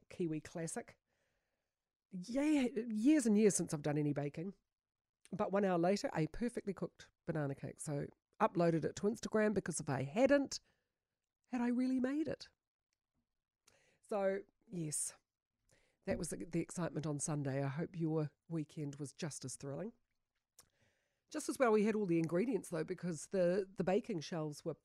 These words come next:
pretty bare at the supermarket when I went to get the groceries for the week. Many new faces at my local supermarket too, so clearly they've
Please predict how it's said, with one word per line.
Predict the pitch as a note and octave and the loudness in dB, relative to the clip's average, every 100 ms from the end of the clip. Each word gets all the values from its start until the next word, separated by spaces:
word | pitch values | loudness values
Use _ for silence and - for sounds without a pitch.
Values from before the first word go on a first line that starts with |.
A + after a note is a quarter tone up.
| - | -14
pretty | C4 C4 F3 | -12 -4 -4
bare | C#3 G#3 F#3+ | 0 0 -2
at | |
the | D#3 | -4
supermarket | - A3 F#3 C#3 C#3 - | -4 -4 -2 -2 -4 -6
when | D#3+ | -4
I | F3+ | -4
went | F3+ | -4
to | - | -6
get | E3+ - | -8 -6
the | E3 D#3 D#3 _ _ _ _ | -6 -6 -8 _ _ _ _
groceries | - F3 - D3+ - | -2 -2 -2 -6 -6
for | F3 | -6
the | A#2+ | -6
week. | G3+ F3+ - - - - - - - - | -4 -4 -6 -12 -20 -20 -20 -20 -14 -2
Many | G3+ D4 A3 | 0 2 2
new | F#3 G#3+ G#3 | 2 0 -2
faces | - G#3+ - C3+ C3 | -2 -2 0 -2 -4
at | |
my | D3 D3 | -2 -2
local | C#3+ D3 D#3 | -2 -4 -6
supermarket | - - D3+ D3+ C#3+ - | -6 -6 -4 -4 -4 -8
too, | - G#3 E3+ C3 | -6 -2 -2 -2
so | - D#3 | -2 -4
clearly | D#3+ G3+ F#3 D#3+ | -4 -2 0 2
they've | D3 D3 | 0 -4